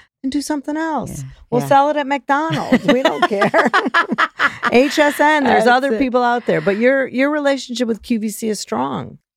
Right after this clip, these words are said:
Speaker 2: Yeah, I mean, it's been a really, really, um, it's been a great partnership, and I, because I do love it, and I believe that, you know, you know, there was no YouTube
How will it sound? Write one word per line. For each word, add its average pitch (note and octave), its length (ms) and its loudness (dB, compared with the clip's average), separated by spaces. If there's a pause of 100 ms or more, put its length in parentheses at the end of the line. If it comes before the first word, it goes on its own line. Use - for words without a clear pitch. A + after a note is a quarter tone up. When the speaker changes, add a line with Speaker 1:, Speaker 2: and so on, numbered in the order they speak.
(140)
Speaker 2:
Yeah, A2+ 200 -10
I C3+ 140 -6
mean, D3+ 220 -6
it's - 180 -10
been G#3 320 -4
a E3+ 100 -2
really, D#3+ 720 -4
really, C#3+ 520 -6 (240)
um, B2+ 420 -8 (320)
it's - 140 -20
been F3+ 180 -6
a D3+ 60 -6
great B2+ 480 -8 (220)
partnership, B2+ 640 -8
and C3+ 260 -6
I, D3 240 -6 (400)
because C4 260 -4
I B3 160 -2
do A#3+ 320 -4
love G3 320 -2
it, F3 120 -6
and G3 160 -4
I G#3 40 0
believe G#3+ 540 -6
that, F3+ 200 -4
you A#3 100 -6
know, E3 280 -6 (640)
you G#3 120 -4
know, E3+ 300 -2
there A#3+ 140 0
was D4 180 -6
no G3+ 200 0
YouTube D3+ 880 -6